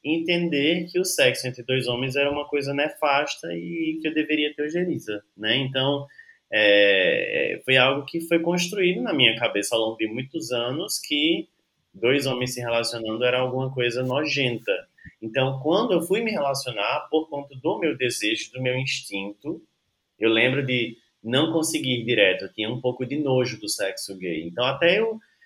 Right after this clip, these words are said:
eu conseguir me acostumar com a minha sexualidade e com o meu desejo, levou-se muito tempo, sabe? Muito tempo passou. E eu acho que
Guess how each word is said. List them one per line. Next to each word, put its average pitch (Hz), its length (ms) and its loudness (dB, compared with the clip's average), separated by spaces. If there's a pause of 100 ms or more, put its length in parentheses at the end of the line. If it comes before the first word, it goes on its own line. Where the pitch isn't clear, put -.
(140)
eu 143 100 -6
conseguir 147 460 0
me 135 100 2
acostumar 151 1000 0
com 131 100 -2
a 120 80 -2
minha 110 160 0
sexualidade 101 1120 -2
e 87 280 -10
com - 160 -10
o 101 40 -4
meu 101 160 -2
desejo, 101 720 -2 (480)
levou-se 139 680 2
muito 185 340 -6
tempo, 143 400 -2
sabe? 110 320 0
Muito 113 300 -4
tempo 143 200 -6 (140)
passou. 139 640 -2 (500)
E 123 760 2 (880)
eu 127 160 6
acho 120 220 6
que 135 500 0